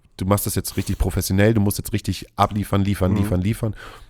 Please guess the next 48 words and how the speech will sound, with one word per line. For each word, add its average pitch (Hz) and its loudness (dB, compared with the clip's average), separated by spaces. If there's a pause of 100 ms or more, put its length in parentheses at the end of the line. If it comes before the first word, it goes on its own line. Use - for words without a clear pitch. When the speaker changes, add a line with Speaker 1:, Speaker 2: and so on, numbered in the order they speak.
(220)
Speaker 1:
so 98 -4
dass 92 2
halt - -4
eigentlich 98 -2
jedes, 98 0
äh, - -6
alle 95 0
zwei - 2
Jahre 101 4
ein 95 2
neues 92 2
Album 98 0
entstanden 90 -2
ist 85 -4
und 92 0
du 90 2
halt 92 0
eigentlich 95 -2
nur 98 2
im 101 0
Studio 120 0
gewesen 87 -2
bist 87 -4
und - -6
all 92 0
das, 90 -2
was 92 -6
man 92 -2
so 90 -4
verdient 98 -4
gehabt, 85 -6
äh, 82 0
oder 82 -2
was, 90 -6
was 87 -6
ich 85 -10
verdient 101 -2
habe, 87 2
habe 87 0
ich - -4
einfach 82 -4
für - -10
in, 90 -6
in 87 -8
das 95 -4
hineingesteckt, 92 -2
was 95 -2
ich, - -8